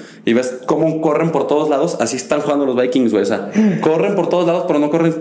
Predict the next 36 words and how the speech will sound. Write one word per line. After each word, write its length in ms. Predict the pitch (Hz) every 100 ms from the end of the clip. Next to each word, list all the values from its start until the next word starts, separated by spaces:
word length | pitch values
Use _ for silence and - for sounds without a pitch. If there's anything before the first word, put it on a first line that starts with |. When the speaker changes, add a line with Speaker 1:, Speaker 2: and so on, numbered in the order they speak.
| - - -
Speaker 1:
hacia 200 | 127 127
ningún 280 | 131 143 175
lado, 260 | 220 269
güey. 260 | 185 170 147
O 60 | 139
sea, 300 | 139 131 123
sin 160 | 131
ningún 220 | 135 151
sentido. 480 | 160 160 156 156 151 107 - - - -
Entonces, 280 | - 127 123
está 80 | 143
muy 120 | 156
cabrón, 320 | 156 123 120
güey. 120 | 110
La 80 | 107
N 80 | 151
F 100 | 170
L, 240 | 160 160 156
la 140 | 139 143
N 100 | 175
F 100 | 175
L 80 | 156
ahorita 360 | 156 151 151
es, 300 | 143 - - - - - - - - -
está, 680 | 117 120 131 131 135 95 -
yo 140 | 113 147
creo 100 | 156
que 60 | 147
va 80 |
a 20 | 139
ser 100 | 147
una 100 | 139
temporada 320 | 123 117 120
de 80 | 131
muchas 160 | 135 117
sorpresas. 680 | 98 117 - - - -